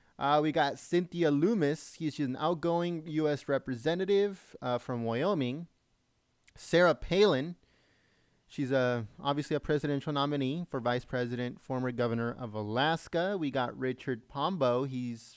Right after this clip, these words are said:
former chair of the House Natural Resources Committee. Uh, Mead Treadwell,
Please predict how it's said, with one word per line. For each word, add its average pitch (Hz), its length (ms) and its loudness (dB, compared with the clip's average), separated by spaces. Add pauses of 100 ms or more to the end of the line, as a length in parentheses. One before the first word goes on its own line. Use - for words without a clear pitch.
former 139 340 -2
chair 131 320 0
of 123 240 0
the 117 320 0 (340)
House 139 340 0
Natural 135 520 0
Resources 135 680 0
Committee. 123 480 -2 (800)
Uh, 131 340 2
Mead 147 460 -4
Treadwell, 180 800 -2